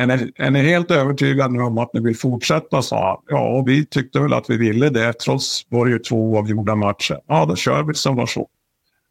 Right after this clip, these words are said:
Så har man såna ledare som chefer också, så är det ju lättare att stå ut.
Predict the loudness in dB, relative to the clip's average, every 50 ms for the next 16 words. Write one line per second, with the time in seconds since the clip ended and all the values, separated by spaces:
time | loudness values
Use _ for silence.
0 | _ _ _ -4 0 0 2 4 4 4 4 4 2 2 2 4 4 4 4 4
1 | 4 2 2 2 2 2 2 4 2 2 0 0 -2 -2 -2 0 0 0 2 0
2 | 0 -2 -2 0 0 0 -2 -4 -4 -4 -2 0 2 2 2 2 2 0 0 -2
3 | -2 -2 0 0 2 2 0 -2 -2 -2 -2 -2 -2